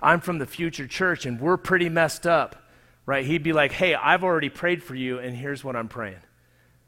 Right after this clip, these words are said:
That you would be aware of the presence of Jesus in your heart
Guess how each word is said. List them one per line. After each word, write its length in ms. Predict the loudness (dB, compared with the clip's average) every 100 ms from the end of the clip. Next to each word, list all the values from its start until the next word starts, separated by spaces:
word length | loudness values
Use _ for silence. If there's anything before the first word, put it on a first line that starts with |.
| _ _ _ _ _ _ _ _ _ _ _
That 140 | -10
you 240 | -6 -2 0
would 440 | -2 -4 -8 -12
be 180 | -8 -6
aware 540 | -6 -4 0 2 2
of 220 | 0 -6 -14
the 60 |
presence 480 | -10 -4 -4 -4 -10
of 100 | -10
Jesus 540 | -8 -8 -6 -8 -8
in 100 | -10
your 140 | -10 -8
heart 340 | -6 -6 -8